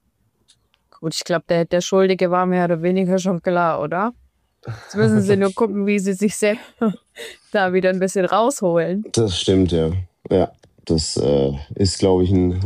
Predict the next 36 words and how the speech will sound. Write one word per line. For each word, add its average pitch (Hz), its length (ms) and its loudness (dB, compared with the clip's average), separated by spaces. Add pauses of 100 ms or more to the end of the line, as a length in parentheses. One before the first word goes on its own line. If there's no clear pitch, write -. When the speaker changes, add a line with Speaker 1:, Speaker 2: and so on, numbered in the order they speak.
Speaker 2:
ein, 92 240 4
ein 90 540 4
langes 90 600 0
Thema 85 300 2
auf 73 200 -2
jeden 80 200 0
Fall 80 320 -2
und 80 160 -4
eine 80 200 -4
lange 87 260 2
Prozedur. 80 680 -2 (2750)
Speaker 1:
Ja, 208 240 0
ich, 294 200 -6 (280)
ich - 200 -6
hab, 220 220 -8
ähm, 202 480 0 (520)
jetzt 220 320 -4
die 226 80 -2
Tage 233 400 0
in 220 80 -2
der 208 100 0
Vorbereitung 254 640 0
mal 240 160 2
geguckt. 294 380 -4
Das 269 120 0
ist 226 200 -6
doch 247 120 -2
tatsächlich, 247 640 -2
ich - 160 -12
würde 233 240 2
sie 220 160 -4
fast 226 320 -2
die 226 160 0
W 208 80 2
M 240 240 2
des, - 300 -2